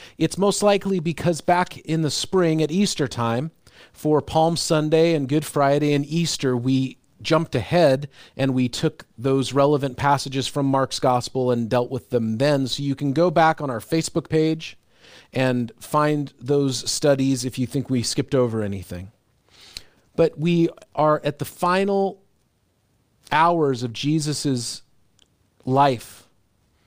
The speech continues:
He has been up for at least twenty-four hours by this point.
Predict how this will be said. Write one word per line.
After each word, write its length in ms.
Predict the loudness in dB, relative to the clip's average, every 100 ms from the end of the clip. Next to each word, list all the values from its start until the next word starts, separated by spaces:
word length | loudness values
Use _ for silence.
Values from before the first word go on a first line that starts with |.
| _ _ _ _ _ -20 _ _ _
He 180 | -2 0
has 160 | 0 0
been 440 | 0 2 0 -4 _ _ _ _ _ _ 0
up 220 | 0 0
for 200 | -4 -2
at 100 | 0
least 280 | 0 0 -2
twenty-four 580 | -2 0 0 -2 0 2
hours 400 | 2 2 -2 0
by 180 | 0 0
this 220 | 0 -6
point. 480 | -6 -6 -6 -10